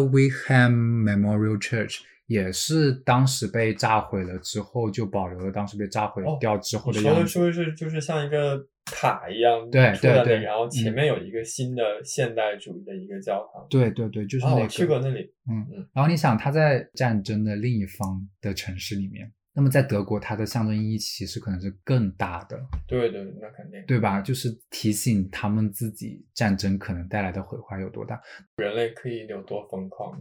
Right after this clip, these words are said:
Speaker 1: 对，
Speaker 2: 嗯。
Speaker 1: 那么对这两个建筑来讲，你去保护战争在他们身上留下的痕迹，可能比去保护圣保罗大教堂必须要完完整整、完美无缺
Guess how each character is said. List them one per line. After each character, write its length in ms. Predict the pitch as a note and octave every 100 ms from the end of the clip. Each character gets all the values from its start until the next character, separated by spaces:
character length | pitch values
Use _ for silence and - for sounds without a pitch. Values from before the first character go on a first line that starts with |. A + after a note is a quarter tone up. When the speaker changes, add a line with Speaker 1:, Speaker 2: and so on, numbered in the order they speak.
| C3
Speaker 1:
对， 140 | D3 C3
Speaker 2:
嗯。 200 | - -
Speaker 1:
那 60 |
么 100 | G#3
对 320 | G3+ G#3 G3 -
这 180 | - F#3+
两 220 | D3+ G#2+
个 120 | F#2+ G2
建 180 | C3
筑 80 | D3+
来 160 | B2+ G#2
讲， 320 | A#2 G#2+ G2
你 80 | G2
去 160 | - B2+
保 220 | A2+ F#2
护 240 | - C3
战 220 | B2 C3+
争 160 | B2+ A2+
在 100 | A#2+
他 100 | A#2
们 100 | A2
身 160 | - A2
上 340 | B2 A2+ G#2+ -
留 220 | A2+ G2+
下 100 | A#2+
的 80 | A#2+
痕 240 | - F#2
迹， 160 | F#2 A#2+
可 180 | - G2+
能 240 | F#2+ A#2+
比 320 | B2+ G#2 F#2 - _ -
去 140 | - B2
保 260 | A2 F#2
护 300 | - - B2
圣 220 | G#2+ A#2+
保 120 | G#2+ F#2+
罗 120 | F#2+
大 180 | F#2+ A2
教 160 | A2+
堂 240 | G#2+ - F#2+
必 140 | C3+
须 260 | C3 - B2
要 140 | A#2+
完 200 | G#2 F#2+
完 120 | G2+ G#2
整 220 | G#2 G2+
整、 220 | G2+ G#2+
完 160 | G2+ G2+
美 120 | G#2
无 160 | F#2+ F#2+
缺 220 | -